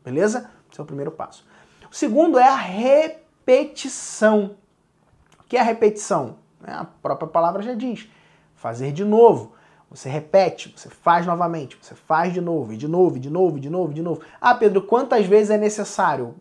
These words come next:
Mais. Ninguém fica bom naquilo que faz pouco. Então, se você pegar meu primeiro podcast, a minha articulação de ideias era completamente maluca. Enfim, eu não tinha roteiro, não tinha pauta, não tinha entendimento, né,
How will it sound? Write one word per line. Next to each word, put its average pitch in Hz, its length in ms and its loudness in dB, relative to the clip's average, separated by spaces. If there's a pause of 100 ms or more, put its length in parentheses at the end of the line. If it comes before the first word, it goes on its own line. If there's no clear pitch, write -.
(160)
Mais. 143 800 -14 (300)
Ninguém 165 260 -8
fica 214 300 -10
bom 143 340 -10
naquilo 165 300 -12
que - 80 -18
faz 160 220 -12
pouco. - 460 -18 (840)
Então, 131 800 -10
se - 100 -20
você 147 160 -12
pegar 139 460 -8
meu 131 140 -8
primeiro 147 320 -4
podcast, 170 880 -6
a 151 80 -6
minha 143 120 -10
articulação 135 480 -12
de 127 120 -12
ideias 143 400 -4
era 143 280 -6 (300)
completamente 151 560 -10
maluca. 214 720 -2 (260)
Enfim, 151 360 -8
eu 131 80 -8
não 160 100 -6
tinha 151 240 -10
roteiro, 156 320 0
não 131 60 -8
tinha 135 160 -10
pauta, 147 320 -2
não 127 100 -10
tinha 147 400 -8
entendimento, 139 800 -8
né, 135 440 -8